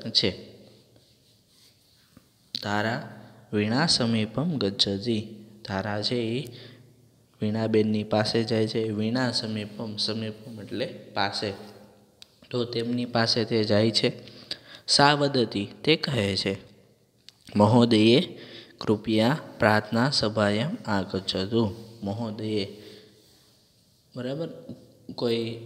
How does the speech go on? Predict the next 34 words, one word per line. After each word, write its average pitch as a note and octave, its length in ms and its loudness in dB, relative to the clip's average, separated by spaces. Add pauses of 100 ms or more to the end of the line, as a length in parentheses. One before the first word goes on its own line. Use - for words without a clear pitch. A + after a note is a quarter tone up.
(160)
લેડીઝ B2+ 420 2
હોય D#3 200 0
ત્યારે A#2 420 -2
મહોદયે C3 760 2
શબ્દનો A#2+ 640 2
પ્રયોગ G2+ 400 -2
થાય G#2 240 -2
છે - 120 4
એમને D#3 280 4
બોલાવવા G#2 500 2
માટે, G#2 300 -2
અને G#2+ 120 -4
કોઈ B2+ 260 -2
પુરુષ C#3+ 400 -2
હોય G#2 160 -4
ત્યારે A2+ 300 -2
મહોદયઃ A2 640 2 (260)
એવો A#2 240 6
શબ્દનો G#2 580 2
પ્રયોગ G#2+ 420 4
થાય G2+ 280 0 (440)
છે. A#2 120 2
એટલે - 640 -4
મહોદયે, A#2 720 -2 (420)
તમે A2 380 0
છે, B2 200 2
આપ G#2 440 0
છે, - 180 4
ઈ A#2 260 2
કૃપા A#2+ 640 -4
કરીને A#2 520 -2 (100)
પ્રાર્થના G#2 440 -2
સભાની G#2+ 560 0
અંદર G#2 300 4